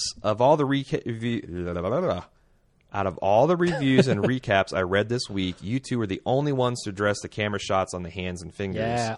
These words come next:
Speaker 2: I'll take credit for that. Thank you. <laughs>
Speaker 1: It seems to me that part of this, of the point of those shots is to show that even the hardest of guys can get nervous, but it also called
Speaker 2: Mm-hmm.
Speaker 1: to mind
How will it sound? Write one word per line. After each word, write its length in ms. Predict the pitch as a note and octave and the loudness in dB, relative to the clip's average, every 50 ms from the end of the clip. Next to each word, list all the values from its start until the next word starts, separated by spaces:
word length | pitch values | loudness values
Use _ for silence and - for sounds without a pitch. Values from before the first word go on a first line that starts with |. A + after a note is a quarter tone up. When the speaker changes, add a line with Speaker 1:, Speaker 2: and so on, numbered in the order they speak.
| - - | 0 0
Speaker 2:
I'll 80 | E3 | 0
take 180 | - - C3 G#2+ | 0 -2 -4 -4
credit 240 | - A2 G2 F#2 - | -6 -10 -12 -10 -10
for 120 | - G#2+ | -10 -8
that. 240 | G2+ G2+ B2+ D3 - | -8 -8 -8 -8 -8
Thank 200 | A#2+ A#2 - - | -8 -8 -6 -6
you. 140 | C3 C#3+ C#3 - - - - | -6 -6 -6 -6 -8 -8 -8
<laughs> 200 | - - - - | -8 0 4 4
Speaker 1:
It 220 | - C3 - - | 6 6 4 4
seems 280 | - F3 E3 F3 F3 - | 4 4 4 4 2 0
to 100 | - E3 | 0 0
me 220 | D3+ D3+ D3 D3 | 2 2 2 2
that 140 | B2+ A#2 - | 2 0 0
part 240 | - - C3 C3+ C#3+ | 0 2 2 2 2
of 60 | C3+ | 0
this, 160 | B2 B2+ C3 - - - - _ _ _ _ _ _ _ | -2 -4 -6 -6 -10 -14 -16 _ _ _ _ _ _ _
of 100 | - A2+ | -4 -4
the 80 | A2 G#2+ | -4 -2
point 240 | - - C3 B2 A#2+ | 0 0 0 0 2
of 60 | G#2+ | 2
those 160 | A2 A2 G#2+ | 0 0 0
shots 320 | - - G#2+ G2+ G2 - G2 | 2 4 4 4 4 4 -2
is 60 | F#2 | -8
to 60 | F#2 - | -8 -6
show 240 | - - G#2 G2 | -4 -2 0 0
that 100 | F#2+ - | 0 -2
even 220 | - G2 G2+ F#2+ F#2 | -4 -4 -4 -4 -4
the 80 | E2+ | -6
hardest 360 | F2 - A2+ A#2 A#2+ A#2+ - - | 0 2 2 4 2 2 -2 -6
of 80 | G2 | -2
guys 240 | G2+ G#2+ G2+ G2 - | 0 2 2 2 0
can 100 | - G2 | -2 -6
get 100 | F#2 D#2 | -8 -6
nervous, 300 | E2+ G#2 A#2 A#2+ A2 G2 | -2 -2 -2 -2 -2 -4
but 100 | - - F2+ | -4 -4 -4
it 20 | - | 0
also 220 | - D3 E3+ - - | 0 0 0 -2 -2
called 200 | B2 D#3 C#3+ C3 | -2 -2 0 0
Speaker 2:
Mm-hmm. 80 | B2+ | 0
Speaker 1:
to 60 | B2 A#2 | -2 0
mind 460 | A#2 A#2 A#2 A2 A2 A2+ A#2 A2+ | 0 0 0 0 -2 -4 -6 -8